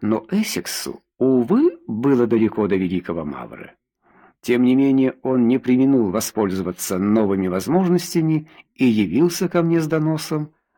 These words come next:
на моего лейб-медика Родериго Лопеса. Этот врач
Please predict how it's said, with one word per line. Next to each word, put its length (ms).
на 260
моего 480
лейб-медика 1040
Родериго 560
Лопеса. 800
Этот 380
врач 580